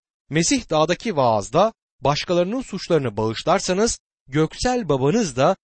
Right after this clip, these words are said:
sizin suçlarınızı bağışlar. Ama siz başkalarının suçlarını bağışlamazsanız babanız da sizin suçlarınızı bağışlamaz." demiştir. Matta altıncı bölüm on dört ve on beşinci ayetlerde. Bağışlamanın yasal temelini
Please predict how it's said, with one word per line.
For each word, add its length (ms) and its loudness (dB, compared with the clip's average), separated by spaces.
sizin 400 0
suçlarınızı 760 -4
bağışlar. 540 -6
Ama 180 -4
siz 320 -8
başkalarının 460 2
suçlarını 460 -4
bağışlamazsanız 840 -2
babanız 460 -2
da 100 -2
sizin 320 -4
suçlarınızı 720 -4
bağışlamaz." 840 -2
demiştir. 480 -10
Matta 520 -4
altıncı 460 -4
bölüm 240 -4
on 280 0
dört 340 -4
ve 240 -2
on 200 -4
beşinci 340 -10
ayetlerde. 580 -10
Bağışlamanın 680 2
yasal 440 0
temelini 640 -6